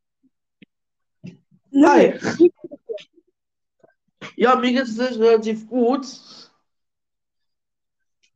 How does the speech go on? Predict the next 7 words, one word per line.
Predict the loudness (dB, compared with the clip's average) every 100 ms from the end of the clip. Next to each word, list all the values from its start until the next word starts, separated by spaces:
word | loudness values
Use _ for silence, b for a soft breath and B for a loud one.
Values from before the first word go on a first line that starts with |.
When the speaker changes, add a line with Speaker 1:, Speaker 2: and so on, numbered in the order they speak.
| _ _ _ _ _ _ _ _ _ _ _
Speaker 2:
Wir | 0
haben | 0 2
Speaker 1:
Wir |
Speaker 2:
ja | 2
Speaker 1:
haben | 2 0
jetzt | -6 -10 -16 _ _ _ _ _ _ _ _ _ _ _ _ _ _ _
Speaker 2:
Was? | -6 -6 -8